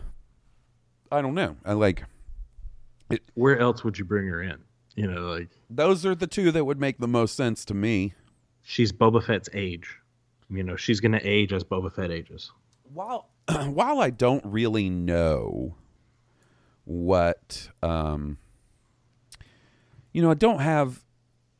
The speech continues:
Speaker 1: a great, uh,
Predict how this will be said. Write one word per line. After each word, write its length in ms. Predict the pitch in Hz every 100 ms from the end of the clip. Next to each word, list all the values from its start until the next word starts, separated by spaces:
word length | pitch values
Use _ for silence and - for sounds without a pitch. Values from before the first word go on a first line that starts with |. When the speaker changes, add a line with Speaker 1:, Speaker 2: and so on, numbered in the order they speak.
| _ _ _ _ _ _ _ _ _ _ _ _ _ _ _ _ _ _ _
Speaker 1:
a 80 | 104
great, 500 | 87 98 107 104 - _
uh, 60 | _